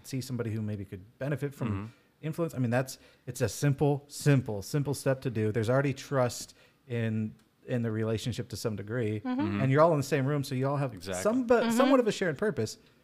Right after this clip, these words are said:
Speaker 3: Right.
Speaker 1: Introduce someone else. What
Speaker 2: That's
Speaker 1: a great,
Speaker 2: right.
Speaker 1: great way.
Speaker 3: Yeah.
Speaker 2: Yeah.
Speaker 1: So I, I wanna add one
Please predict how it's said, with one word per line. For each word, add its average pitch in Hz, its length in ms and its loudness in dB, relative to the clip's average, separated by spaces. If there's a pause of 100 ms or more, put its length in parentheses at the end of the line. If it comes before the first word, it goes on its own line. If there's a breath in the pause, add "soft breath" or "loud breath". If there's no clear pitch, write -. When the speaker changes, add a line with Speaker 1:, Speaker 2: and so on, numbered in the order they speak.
(100)
Speaker 3:
Right. 269 340 -2 (540)
Speaker 1:
Introduce 165 360 -4
someone 160 260 -6
else. - 260 -8
What - 100 -6
Speaker 2:
That's 156 100 -2
Speaker 1:
a - 40 0
great, 143 120 2
Speaker 2:
right. - 220 -14
Speaker 1:
great 160 200 -4
way. 98 120 -8 (240)
Speaker 3:
Yeah. 214 120 -8
Speaker 2:
Yeah. 95 120 -6 (320 soft breath)
Speaker 1:
So 156 100 4
I, 160 220 8
I - 20 12
wanna 208 160 10
add 139 200 6
one 143 300 4